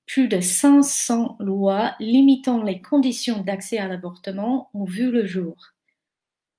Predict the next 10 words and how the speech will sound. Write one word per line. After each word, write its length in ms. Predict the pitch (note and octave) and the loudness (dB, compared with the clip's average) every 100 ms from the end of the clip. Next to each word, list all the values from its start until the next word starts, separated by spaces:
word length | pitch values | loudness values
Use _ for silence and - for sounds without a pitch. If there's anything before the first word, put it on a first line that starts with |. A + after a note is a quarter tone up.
| _ | _
Au 100 | - | 4
niveau 320 | B3+ C#4 C4 B3+ | 6 8 6 2
fédéral, 840 | - G3 F3 F3 E3+ G3 C4+ D4 - _ _ _ | 0 -4 -4 -8 -8 -6 -6 -6 -14 _ _ _
pendant 240 | - B3 A#3+ | 0 2 4
la 160 | A3 | 2
dernière 480 | G3 B3 A#3+ B3 A#3+ | 2 2 4 4 4
année 380 | G#3+ G#3 G#3 - | 2 -2 -4 -6
de 80 | - | -6
l'administration 920 | G3+ G3+ A3+ C4 - - G#3+ - G3+ - | -4 -2 2 4 2 -4 -8 -6 -8 -8
Obama, 680 | F#3 F3 E3+ E3+ F#3 C#4+ | -8 -8 -8 -10 -6 -6